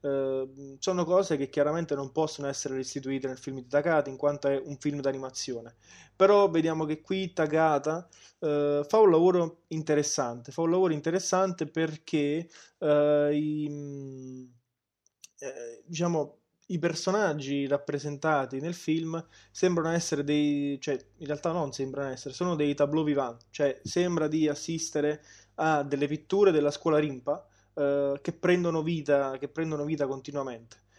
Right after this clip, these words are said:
E, e quindi c'è questa sorta di connotazione da tableau vivante nel film di Takata, eh, che sembra donare,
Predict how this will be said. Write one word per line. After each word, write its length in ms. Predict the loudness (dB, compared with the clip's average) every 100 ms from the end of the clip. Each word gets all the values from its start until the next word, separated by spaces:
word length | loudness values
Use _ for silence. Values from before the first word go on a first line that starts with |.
| _
E, 800 | -4 -2 0 0 0 -2 -2 -4
e 120 | -8 -4
quindi 420 | -2 0 -2 -4 _ _ _ _
c'è 260 | -2 0 0
questa 240 | -4 -4
sorta 360 | -2 -2 -2 -2
di 640 | 0 2 2 0 -2 -6
connotazione 580 | -4 -4 -4 -4 -4 -2
da 100 | 0
tableau 280 | -2 -4 -4
vivante 460 | -2 -2 -2 -6
nel 120 | -12 -12
film 300 | -8 -8 -8
di 140 | -8
Takata, 640 | -6 0 2 2 0 -4 -6 -14 -20 -20 _
eh, 1200 | -2 0 0 0 0 -2 -4 -6 -8 -10 -12 -16 -20 -20 -20 -20 -20 _
che 420 | 4 6 8 6
sembra 360 | 2 0 0 0
donare, 560 | 2 2 4 4 2